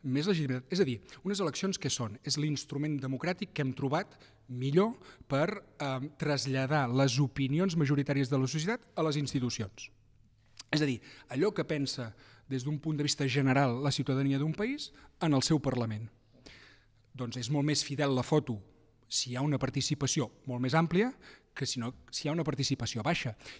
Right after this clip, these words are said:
I una cosa és no participar perquè no vols i l'altra és no participar perquè et fa por, perquè tens dubtes. El que no volem fer nosaltres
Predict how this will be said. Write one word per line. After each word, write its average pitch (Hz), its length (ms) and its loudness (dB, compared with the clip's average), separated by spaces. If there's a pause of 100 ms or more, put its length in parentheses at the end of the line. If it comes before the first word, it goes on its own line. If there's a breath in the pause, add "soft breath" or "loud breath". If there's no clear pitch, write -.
I 131 80 -2
una 226 160 -2
cosa 190 240 -2
és 143 80 -2
no 175 180 2
participar 143 600 0 (180)
perquè - 260 -8
no 131 140 4
vols 226 600 2 (300 loud breath)
i 135 80 -4
l'altra 131 280 -2
és 160 100 -2
no 156 160 0
participar 151 560 -2 (560 loud breath)
perquè - 420 -4 (340)
et - 160 -12
fa 120 120 -8
por, 180 180 4 (260)
perquè - 240 -4
tens 139 360 0
dubtes. 131 500 -2 (260 loud breath)
El 117 80 -6
que 123 80 -6
no 156 120 -4
volem 226 200 -6
fer 165 100 -6
nosaltres 143 520 -8